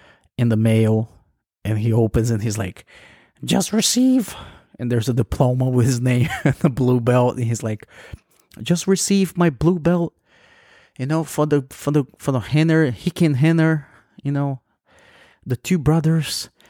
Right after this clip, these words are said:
Yeah, man. It's like, what are you talking about? It's like somebody, you get a belt from someone that never saw you tied a belt. It's like, how do you get your belt by the mail, man? It's like, what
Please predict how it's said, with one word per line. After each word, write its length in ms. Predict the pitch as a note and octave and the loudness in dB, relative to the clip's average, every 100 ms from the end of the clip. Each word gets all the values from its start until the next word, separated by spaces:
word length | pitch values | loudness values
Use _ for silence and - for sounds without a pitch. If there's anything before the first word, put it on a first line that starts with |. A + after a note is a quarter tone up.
| _ _ _ | _ _ _
Yeah, 380 | A#2+ F#3 F3 D3+ | 0 2 2 2
man. 480 | C3+ D#3+ D#3+ D3+ D#3 | 2 2 2 0 -6
It's 220 | - - | -12 -6
like, 340 | C#3+ C3 - - _ _ _ | -2 -2 -4 -16 _ _ _
what 480 | C#3+ D#3+ G#3 A#3+ G3+ | -4 0 2 2 4
are 100 | B2+ | 2
you 220 | G#2 F#2 | 0 -4
talking 640 | - - F3 A3 G#3+ A2+ | -6 -2 0 0 0 -2
about? 480 | G2 - - - - _ _ _ _ _ | -2 -4 -8 -10 -14 _ _ _ _ _
It's 120 | C#3+ - | -6 -2
like 140 | D#3+ | -2
somebody, 640 | - F3+ F3+ F#3+ - - C#2+ | -2 -2 0 -2 -4 -10 -8
you 280 | F#2+ B2+ | -4 -2
get 160 | C#3+ F#3+ | 0 0
a 40 | |
belt 280 | C#3 B2 E3 | 0 0 0
from 140 | - E3 | -2 -2
someone 180 | D#3+ | 0
that 80 | D#3+ | 2
never 240 | D3 D3+ C3+ | 2 0 0
saw 320 | - - D#3+ | -4 -2 0
you 240 | D#3+ D#3 | 2 0
tied 420 | - - D3+ D#3+ | -2 -6 -2 0
a 60 | D#3 | 0
belt. 440 | G#2+ G#2+ C#3+ G#2+ - _ _ _ _ _ _ _ _ _ _ _ | 0 0 2 0 -6 _ _ _ _ _ _ _ _ _ _ _
It's 140 | - C3 | -8 -6
like, 260 | C3+ - | -6 -10
how 180 | - E3+ | -2 0
do 100 | F3+ | 2
you 60 | F#3+ | 0
get 220 | D3+ F#3+ | 2 2
your 140 | D3 | 2
belt 320 | G#2 A2+ D3+ | 2 2 2
by 100 | C#3 | 2
the 100 | B2 | 2
mail, 460 | G#2+ G2 B2+ D3+ G2 | 2 0 2 2 0
man? 340 | F2 F#2 - - | -4 -6 -8 -8
It's 160 | - - | -12 -6
like, 120 | A2+ | -6
what 240 | A2+ G3 | -4 -8